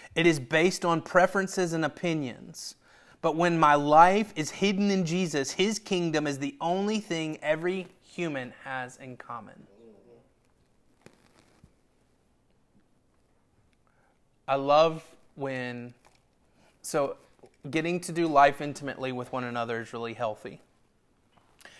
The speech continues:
There are aspects where we start to go, "Oh, that's weird."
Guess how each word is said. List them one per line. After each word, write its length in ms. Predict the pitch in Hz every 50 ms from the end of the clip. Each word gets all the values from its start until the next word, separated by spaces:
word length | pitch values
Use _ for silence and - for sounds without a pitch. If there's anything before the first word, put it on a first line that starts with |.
| - -
There 180 | - 151 147 147
are 60 | 147
aspects 760 | - - 160 175 190 190 - - - 156 139 135 135 - -
where 380 | - 147 135 131 131 131 127 - - _ _ - - - -
we 80 | 147
start 280 | 139 - - 156 147 143
to 60 | -
go, 340 | 139 135 123 120 117 113 110 _ _ _ _ _ -
"Oh, 200 | 139 143 147 131
that's 240 | 139 180 175 -
weird." 320 | - 123 120 120 123 143